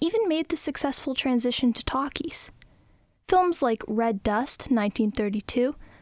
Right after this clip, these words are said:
Man of Iron, nineteen thirty-five, and Prisoner of Zenda, nineteen thirty-seven,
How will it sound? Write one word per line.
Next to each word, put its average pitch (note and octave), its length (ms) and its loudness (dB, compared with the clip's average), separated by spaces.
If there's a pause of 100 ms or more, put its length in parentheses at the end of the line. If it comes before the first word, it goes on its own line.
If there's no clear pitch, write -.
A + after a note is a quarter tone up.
(120)
Man F4+ 220 4
of C#4 140 2
Iron, A#3+ 400 2
nineteen A3+ 400 2
thirty-five, A3 640 0 (300)
and F#4 160 0
Prisoner E4 360 2
of A3 140 2
Zenda, C4 400 2
nineteen A3 460 4
thirty-seven, A3+ 720 0